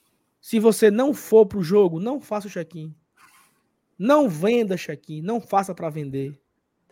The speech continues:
É importante. Thaís, uma coisa super importante também, tá?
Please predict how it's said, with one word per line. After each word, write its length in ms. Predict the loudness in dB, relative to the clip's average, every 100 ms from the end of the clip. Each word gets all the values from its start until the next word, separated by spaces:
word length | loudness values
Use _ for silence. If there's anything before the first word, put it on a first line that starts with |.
| _
É 80 | -14
importante. 680 | -10 -12 -12 -14 -14 -20 _ _ _ _ _ _ _ _
Thaís, 480 | -4 0 0 0 -8
uma 180 | -10 -8
coisa 320 | -6 -4 -4
super 240 | -6 -8 -8
importante 440 | -8 -10 -10 -14
também, 300 | -14 -14 -14
tá? 220 | -16 -18